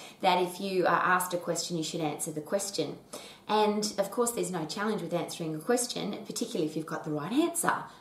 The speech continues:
But would it be a really good idea first to find out why the person asked you the question? So when somebody says to you, uh, "How much sunshine should I get?" Great question, how come you asked me that question?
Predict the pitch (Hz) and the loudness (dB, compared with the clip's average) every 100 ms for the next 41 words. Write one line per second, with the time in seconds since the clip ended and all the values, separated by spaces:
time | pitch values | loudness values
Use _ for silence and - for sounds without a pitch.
0 | - - 233 - - - - - - - | -2 6 8 8 2 -4 -6 -14 -20 -18
1 | - - - 220 285 302 311 247 196 196 | -18 -20 -2 6 8 12 10 10 4 -2
2 | 208 196 185 - 175 160 - 175 - - | 0 4 6 6 2 0 2 0 0 -6
3 | - 175 170 160 156 160 165 160 - 151 | -2 0 4 2 2 2 2 0 -2 -6
4 | - 147 - 151 - - 143 - 165 170 | -4 -6 -4 -4 -4 -4 -4 -4 -4 -2
5 | - 170 - - 202 247 339 370 370 - | -2 -4 -2 2 4 4 4 4 4 4
6 | 208 202 - 190 156 156 - - - - | 2 0 2 4 2 0 -8 -20 -8 0
7 | 175 - 180 185 160 - - - 185 170 | 0 4 6 6 4 2 -4 -2 0 0
8 | 175 165 139 143 - - - - - - | 0 -2 -2 -2 -4 -4 -4 -4 -4 -8
9 | - - - - 311 302 - 240 - 202 | -12 -18 -16 2 6 6 6 2 2 0
10 | 190 196 196 175 160 160 165 147 - - | 0 -2 2 4 4 4 0 0 0 0
11 | 196 - 165 - | 0 0 -4 -6